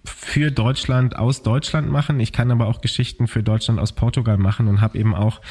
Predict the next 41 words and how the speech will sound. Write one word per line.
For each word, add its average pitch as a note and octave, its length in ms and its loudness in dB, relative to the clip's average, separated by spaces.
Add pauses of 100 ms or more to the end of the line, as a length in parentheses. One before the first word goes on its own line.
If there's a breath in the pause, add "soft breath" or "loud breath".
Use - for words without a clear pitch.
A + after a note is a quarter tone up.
(280 loud breath)
gerade A2 280 2
jetzt A#2 220 2
in A2 100 2
der G#2+ 100 4
vergangenen, A#2+ 680 2
im G#2+ 160 0
vergangenen A2+ 540 2
Winter, C3 280 2
ich A2+ 140 -2
bin A2+ 140 2
jetzt A2+ 180 0
vor A2 240 0
wenigen A#2 340 2
Wochen A2+ 320 2
von G#2+ 400 2 (800)
einer G#2+ 240 4
Tour, B2 220 2
die A#2 100 2
ungefähr A2+ 340 2
sechs A2 220 0
Monate C3 340 2
gedauert B2 420 0
hat, B2+ 220 -2 (560 loud breath)
äh, A2 80 2 (420)
wiedergekommen B2+ 640 2
und G#2+ 160 2
da G#2 140 4
habe A2 160 4
ich G#2+ 120 -2
sehr, A#2 140 2
sehr B2 140 2
viele B2 260 0
Geschichten A2+ 440 -2
gemacht, A2 280 2
unten A2+ 240 0
an A2 140 4
der G#2+ 80 2
Algarve G#2 460 2
eine A2+ 120 2
Reportage G#2+ 600 0
gemacht, G#2 400 0